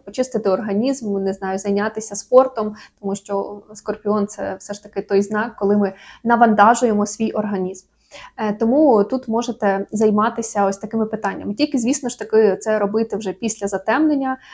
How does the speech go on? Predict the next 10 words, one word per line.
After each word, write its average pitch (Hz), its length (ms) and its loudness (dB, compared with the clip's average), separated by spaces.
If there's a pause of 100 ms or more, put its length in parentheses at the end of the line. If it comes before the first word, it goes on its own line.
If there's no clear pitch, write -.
(140)
е, 202 340 0 (260)
місячного, 208 920 -2
е, 202 180 -4 (300)
це 220 120 -2
краще 214 300 -2
робити 262 280 0
після - 240 -4
двадцять 190 340 -2
дев'ятого 196 460 0
числа, 214 340 -14